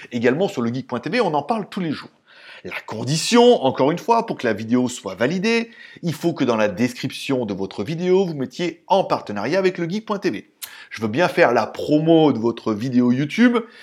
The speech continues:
mais en échange, je vous demanderai juste de mettre, vous, un petit lien en partenaire avec legeek point T V dans la description, quelque chose qui est marqué en haut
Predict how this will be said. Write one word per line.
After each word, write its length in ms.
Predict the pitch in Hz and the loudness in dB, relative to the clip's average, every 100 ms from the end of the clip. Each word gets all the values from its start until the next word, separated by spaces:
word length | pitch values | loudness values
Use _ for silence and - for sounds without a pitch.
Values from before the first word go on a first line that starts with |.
| - | -8
mais 120 | 123 | -2
en 120 | 131 131 | 0 2
échange, 480 | 135 - 180 208 | 2 4 4 4
je 40 | 123 | 2
vous 60 | |
demanderai 340 | 120 123 117 123 | -2 -2 2 2
juste 480 | 113 120 202 233 151 | 0 2 4 4 4
de 80 | |
mettre, 240 | 143 143 113 | 2 2 0
vous, 200 | 143 180 | -2 0
un 120 | 139 | 0
petit 360 | - 196 - 156 | -2 -8 -6 -6
lien 360 | 123 139 196 - - - | 0 2 2 -2 -16 -4
en 120 | 156 | 0
partenaire 480 | 165 - - 110 131 | 2 0 -2 -2 0
avec 200 | 139 117 | 0 0
legeek 300 | 113 110 120 | -4 -6 -10
point 160 | - 107 | -6 -6
T 140 | 101 | -4
V 240 | 95 165 175 - - | -2 -2 -4 -14 -2
dans 120 | 139 | 2
la 80 | 123 | 2
description, 500 | 110 - 101 - 185 | 0 -6 -8 -2 -2
quelque 160 | - 139 | -2 -2
chose 240 | 170 160 | 0 -2
qui 100 | - | -2
est 40 | |
marqué 400 | 120 156 - 175 - | 0 0 0 -4 0
en 120 | 156 | 2
haut 340 | 160 170 156 | 4 4 2